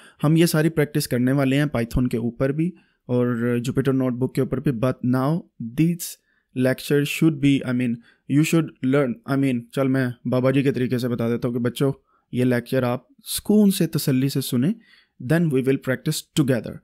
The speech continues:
और I am hopeful कि आपने अगर पिछली वीडियो देखी है, मैंने आपको कहा था कि मैनुअल पढ़ के आएं। अगर आपने नहीं पढ़ा,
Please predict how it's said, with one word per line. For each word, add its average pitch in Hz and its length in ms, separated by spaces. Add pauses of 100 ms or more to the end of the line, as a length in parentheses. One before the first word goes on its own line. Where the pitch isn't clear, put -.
(400)
और 127 100
I 135 120
am 135 180
hopeful 165 360
कि 151 100
आपने 139 280
अगर 135 140
पिछली 135 280
वीडियो 123 240
देखी 120 260
है, 151 60
मैंने 135 140
आपको 123 220
कहा 123 220
था 139 120
कि 135 80
मैनुअल 120 360
पढ़ 117 220
के - 120
आएं। 110 160
अगर 123 240
आपने 135 200
नहीं 127 160
पढ़ा, 143 260